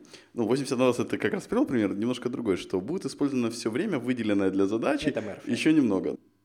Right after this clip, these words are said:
Speaker 1: Паркинсон — это не, не двадцать на со-, на восемьдесят, то
Speaker 2: Да, это
Speaker 1: Парето.
Speaker 2: Парето.
Speaker 1: Поэтому, собственно, если ты две недели, мальчикам просто надо давать было не две недели,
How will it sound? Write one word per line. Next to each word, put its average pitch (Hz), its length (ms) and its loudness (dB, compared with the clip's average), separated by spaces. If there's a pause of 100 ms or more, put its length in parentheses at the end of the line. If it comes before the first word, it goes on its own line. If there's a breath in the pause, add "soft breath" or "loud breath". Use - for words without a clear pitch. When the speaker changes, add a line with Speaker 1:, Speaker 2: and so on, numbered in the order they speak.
Speaker 1:
Паркинсон — 101 460 -4
это 90 120 -8
не, 90 200 -4
не 92 220 -2
двадцать 85 340 -8
на - 80 -12
со-, - 280 -16
на - 100 -8
восемьдесят, 90 420 -14
то 82 140 -8
Speaker 2:
Да, 113 140 2
это - 40 -8
Speaker 1:
Парето. 95 200 4
Speaker 2:
Парето. 101 400 -4
Speaker 1:
Поэтому, 143 340 4
собственно, 143 240 0
если 139 160 -2
ты 135 120 -6
две 143 180 6
недели, 143 300 6
мальчикам 143 400 2
просто - 180 -2
надо 135 180 4
давать 143 220 6
было 139 160 4
не 151 120 8
две 240 200 4
недели, 117 500 4